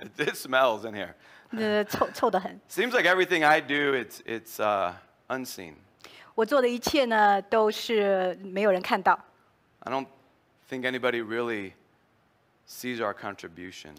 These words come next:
Speaker 2: 我，我觉得没有人看到我们的贡献。
Speaker 1: And so when me and Missus Foot, we get together, we, we, we don't really seem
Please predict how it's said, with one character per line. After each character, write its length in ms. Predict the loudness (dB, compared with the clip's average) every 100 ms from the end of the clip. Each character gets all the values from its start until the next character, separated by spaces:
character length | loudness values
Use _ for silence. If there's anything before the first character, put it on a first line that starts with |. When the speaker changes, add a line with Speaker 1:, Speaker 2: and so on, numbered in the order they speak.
| -20 -20 -20 -20 -6
Speaker 2:
我， 180 | -4 -4 _
我 120 | -10 -2
觉 140 | 0
得 60 | 2
没 80 | 2
有 80 |
人 120 | 2 0
看 160 | 0
到 120 | 2 2
我 60 |
们 80 | 0
的 80 | -4
贡 180 | -4 -4
献。 260 | -6 -6
Speaker 1:
And 100 | -8
so 600 | -8 -4 -2 -2 -6 -12 -18 _ -16
when 420 | -10 -8 -8 -12 -18 _ _ _ _
me 240 | -12 -10
and 100 | -8
Missus 300 | -8 -10 -12
Foot, 240 | -10 -6 -6
we 100 | -8
get 160 | -14
together, 560 | -16 -6 -2 -2 -4 -6
we, 180 | -10 -14 _
we, 180 | -18 -18 _ _ _ _ _ _ _ _ _ _ _ -14
we 80 | -10
don't 160 | -8
really 220 | -4 -4
seem 340 | -6 -8 -8